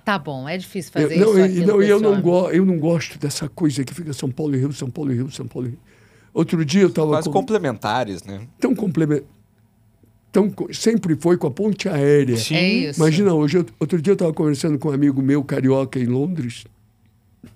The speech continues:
Speaker 2: E ele é um... um canto sujeito muito bem sucedido, jovem e tal, carioca.
Speaker 3: Uhum.
Speaker 2: E aí, ãh,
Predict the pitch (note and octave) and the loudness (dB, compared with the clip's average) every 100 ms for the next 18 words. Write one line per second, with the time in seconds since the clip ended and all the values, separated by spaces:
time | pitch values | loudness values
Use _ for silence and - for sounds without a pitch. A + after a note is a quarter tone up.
0 | _ _ _ _ _ _ _ _ _ _ | _ _ _ _ _ _ _ _ _ _
1 | _ _ _ _ _ _ _ _ _ _ | _ _ _ _ _ _ _ _ _ _
2 | - - - _ _ _ D3+ D3 D#3 E3+ | -20 -20 -20 _ _ _ 2 2 2 0
3 | - - D#3 - - _ _ _ _ _ | -4 -8 -10 -12 -20 _ _ _ _ _
4 | _ - C#3+ - F#3+ - C#3+ B2+ F3 - | _ -8 -4 0 0 -2 -8 -4 -4 -6
5 | F3+ E3 G3 - C#3 C#3 C3+ - C3+ - | -6 -2 -2 -4 -4 -2 -2 -4 -8 -6
6 | B2+ A2 A#2+ F3 G#2+ A#2 G#2 E3 D3+ B2+ | -6 -6 -4 -6 -4 -6 -6 -6 -8 -6
7 | B2+ C3 A#2 - E3+ F3+ - _ F3+ E3 | -6 -6 -10 -10 -8 -8 -14 _ -2 0
8 | C3 A#2 - A#2+ A2 A2+ A#2 - - - | -2 -4 -10 -8 -6 -6 -8 -14 -20 -20
9 | _ _ _ _ _ _ _ _ _ _ | _ _ _ _ _ _ _ _ _ _
10 | _ _ _ _ _ _ _ _ _ _ | _ _ _ _ _ _ _ _ _ _
11 | _ C#3+ D3+ D#3+ D#3 D3+ F3+ F3+ A2+ - | _ 0 2 2 2 2 2 0 -4 -12
12 | _ _ _ _ _ _ _ _ _ C3 | _ _ _ _ _ _ _ _ _ -2
13 | C3 B2 A#2+ B2 B2 | 0 0 -2 -2 -6